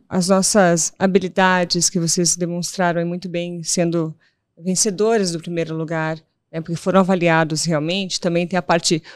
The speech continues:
pública que é importante, porque sem cliente a gente não vive, né? Sem as pessoas apoiando a causa a gente não faz nada. Então, digam aí as expectativas pro futuro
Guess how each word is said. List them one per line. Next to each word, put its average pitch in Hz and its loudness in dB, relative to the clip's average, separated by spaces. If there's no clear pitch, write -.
pública 214 4
que 202 0
é 214 6
importante, 233 2
porque 196 0
sem 202 2
cliente 196 -4
a - -6
gente 160 -6
não 190 -2
vive, 180 -4
né? 160 -10
Sem 175 -8
as 165 -4
pessoas 180 -4
apoiando 170 -2
a 160 -4
causa 160 -4
a 160 -8
gente 156 -6
não 165 -8
faz 160 0
nada. 160 -2
Então, 302 -10
digam 294 0
aí 294 2
as 254 0
expectativas 214 -4
pro - -8
futuro 254 0